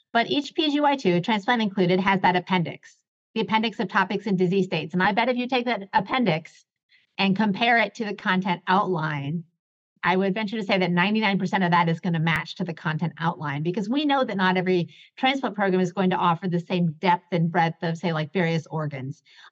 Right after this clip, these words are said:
Um, but, you know, and you may not see a patient with every single disease state. So when you go to the P G Y two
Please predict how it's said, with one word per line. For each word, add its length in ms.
Um, 180
but, 300
you 100
know, 200
and 180
you 80
may 160
not 220
see 200
a 40
patient 400
with 180
every 180
single 260
disease 320
state. 260
So 100
when 160
you 80
go 180
to 160
the 300
P 140
G 120
Y 220
two 580